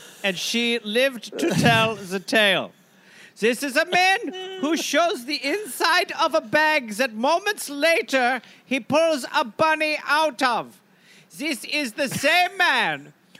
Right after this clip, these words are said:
who, when he opens his jacket, two doves fly out.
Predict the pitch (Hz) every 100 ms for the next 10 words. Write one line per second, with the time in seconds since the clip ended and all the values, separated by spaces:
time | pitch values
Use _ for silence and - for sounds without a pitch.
0 | _ - 311 277 349 330 311 277 339 -
1 | 415 392 277 440 330 - 339 339 294 277
2 | 269 269 - _ - 285 415 427 381 240
3 | 339 349 349 320 - 226 _ - - 294
4 | 277 330 349 370 370 339 302 302 247 147
5 | - - -